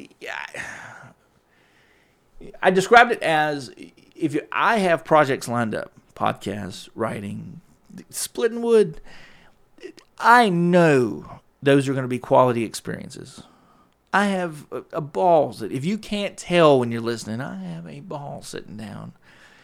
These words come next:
and I've done a lot of things so that I can tell a story, or I've, you know,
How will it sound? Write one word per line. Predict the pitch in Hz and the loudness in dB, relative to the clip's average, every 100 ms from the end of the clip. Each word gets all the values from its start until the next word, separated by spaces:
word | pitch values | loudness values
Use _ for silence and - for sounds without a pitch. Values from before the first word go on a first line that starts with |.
| _ _ _ | _ _ _
and | - 104 95 110 - _ _ _ _ _ _ _ - | -14 -12 -12 -14 -20 _ _ _ _ _ _ _ -6
I've | 131 | 0
done | 151 | 0
a | 143 | 2
lot | 151 165 | 2 2
of | - | 2
things | 175 139 117 | 0 0 -2
so | - | -4
that | 120 | -2
I | 117 | -4
can | 113 120 | -4 -4
tell | 120 | -4
a | 120 | -4
story, | - 127 120 110 107 | -2 0 0 -2 -6
or | 107 | -8
I've, | 113 117 - - | -8 -8 -14 -12
you | 123 | -10
know, | 101 101 113 | -10 -12 -16